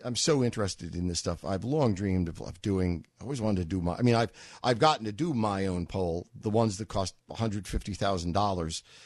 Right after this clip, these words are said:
you know, just to put in the field. Uh, but it's been someone else's money, and I've had to include all of the questions that's best for them. How selfish of them. Uh, but I've really wanted to do one,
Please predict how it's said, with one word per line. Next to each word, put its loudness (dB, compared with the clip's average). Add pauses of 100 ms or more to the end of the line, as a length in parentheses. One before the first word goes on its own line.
(300)
you -2
know, 0
just -6
to -6
put -6
in -2
the 2
field. 2 (500)
Uh, -2
but -2
it's -6
been -2
someone 4
else's -2
money, 2 (340)
and -2
I've 0
had 2
to -2
include 0 (340)
all 4
of -4
the -6
questions -2
that's -8
best 0
for -2
them. 2 (120)
How 0
selfish 2
of -6
them. -10 (580)
Uh, -4
but -4
I've 0
really 2
wanted -2
to -10
do -2
one, 2